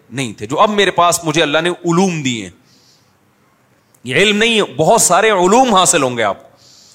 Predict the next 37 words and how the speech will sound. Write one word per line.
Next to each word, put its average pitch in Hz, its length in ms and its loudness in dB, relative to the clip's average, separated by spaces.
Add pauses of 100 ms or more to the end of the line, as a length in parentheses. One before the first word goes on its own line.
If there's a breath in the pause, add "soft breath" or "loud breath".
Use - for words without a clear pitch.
(240 soft breath)
ذلت 214 380 0
کی 214 100 -2
ڈیفینیشن 185 480 0
پتہ 156 260 0
چلے 139 200 -2
گی 190 140 -8
کہ 170 80 -4
اصل 202 240 -2
میں 208 100 -2
ایکچولی 196 340 -4
ذلت 165 340 -2
اس 165 120 -4
کو 170 100 0
بولتے 104 340 -8
ہیں۔ 87 60 -16 (360 soft breath)
اس 147 100 -4
سے 175 120 -2
پہلے 165 240 0
تو 185 160 0
ہم 180 160 -6 (800 soft breath)
باپ 175 220 2
سے 190 120 -2
ڈانٹ 160 220 2
کھانے 151 260 -2
کو 147 100 -4
ذلت 131 280 -2
سمجھتے 113 360 -6
تھے۔ 87 160 -20 (380)
وہ 139 80 -2
ایک 156 140 -2
آدمی 151 280 -2
کا 165 80 -4
بڑا 160 140 0
اچھا 160 200 -6
کلپ 143 320 -6
آیا 131 220 -2
کہ، 156 300 -8